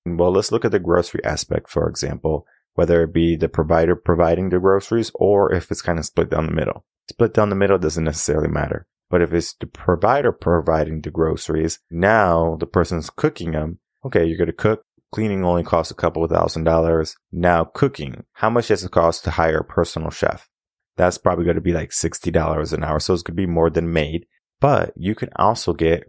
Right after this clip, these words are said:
the meals that are already prepped. And you could spend, I think it's, like, maybe two hundred dollars a week. Now you don't have to buy groceries.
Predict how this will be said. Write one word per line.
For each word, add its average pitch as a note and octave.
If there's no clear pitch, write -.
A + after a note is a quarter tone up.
the E2
meals F#2
that E2
are -
already E2
prepped. -
And E2
you E2+
could E2
spend, E2+
I D#2+
think -
it's, -
like, E2+
maybe A2
two -
hundred E2
dollars D#2
a D#2
week. -
Now G#2
you E2+
don't F#2
have F2
to F#2
buy F#2
groceries. -